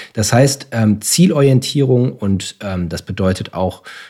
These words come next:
ähm, zu wissen, was ist wichtig, was nicht wichtig ist, Prioritätenmanagement. Das bedeutet auch, Projekte aufsetzen zu können und, ähm, delegieren zu können. Also zu wissen, ähm, dieses Projekt hat jetzt die Priorität, wie arbeiten wir das ab,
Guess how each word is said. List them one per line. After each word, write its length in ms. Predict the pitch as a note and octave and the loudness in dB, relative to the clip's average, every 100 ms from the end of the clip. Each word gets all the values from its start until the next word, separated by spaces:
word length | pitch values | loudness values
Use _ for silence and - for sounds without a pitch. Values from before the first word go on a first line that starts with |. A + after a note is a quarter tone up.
| _ | _
ähm, 160 | F2+ E2+ | -6 -4
zu 220 | - G2+ | 2 4
wissen, 340 | B2+ - A#2+ F#2+ | 4 4 4 4
was 220 | C3 - | 0 -2
ist 240 | - - | -6 0
wichtig, 480 | A#2+ A#2+ - G2+ - | 0 0 -2 -6 -6
was 180 | D#2+ - | -6 2
nicht 300 | F3 E3+ D3 | 2 2 -2
wichtig 340 | C3 - - | -2 -2 -6
ist, 200 | G2+ G2+ | -6 -8
Prioritätenmanagement. 1160 | - G2 F2+ - D#3 - A#2+ G2+ G2 - G2+ G2 | -6 -4 -2 -2 -4 -2 -2 0 -2 -6 -8 -6
Das 120 | G2 | -4
bedeutet 500 | - G#2+ G2+ G2+ - | -2 2 2 2 -2
auch, 280 | F2+ F#2 - - - _ | -4 -6 -8 -20 -20 _
Projekte 640 | A#2 G#2+ C#3+ - D#3 C#3+ | 2 4 4 2 2 2
aufsetzen 640 | C3+ C3 - A2+ - - A#2 | 0 -2 -2 -6 -4 -4 -4
zu 160 | C3 | -4
können 380 | - A2+ A#2 A#2+ | -2 0 0 -2
und, 560 | - F#2 F2 E2 - F#2 | -4 -4 -4 -6 -10 -8
ähm, 220 | D#2+ D#2+ - | -8 -8 2
delegieren 560 | B2+ D3 C3 C#3 C#3 C3 | 4 6 4 4 2 0
zu 140 | C3 | -4
können. 340 | - A2+ A2+ - - _ | -4 -4 -4 -8 -18 _
Also 200 | F2+ F2+ | -6 -6
zu 180 | - G2+ | -2 0
wissen, 520 | G2 - G2 D#2+ - - | 0 0 -2 -2 -10 -10
ähm, 220 | F2 E2+ | -8 -4
dieses 240 | G2 A2+ A2 | 2 2 0
Projekt 420 | - G#2 G2+ - | -2 -2 -2 -8
hat 160 | B2+ D3+ | -6 -6
jetzt 160 | C3 | -4
die 80 | C#3 | -4
Priorität, 680 | C3 C3+ C3 - B2 A#2 - | -2 2 2 2 0 -2 -4
wie 240 | G#2 B2 C3 | 0 4 4
arbeiten 400 | A#2 A2+ - A2 | 2 0 0 -2
wir 80 | |
das 180 | G2+ G2 | -2 -4
ab, 240 | F#2 F#2 | -6 -10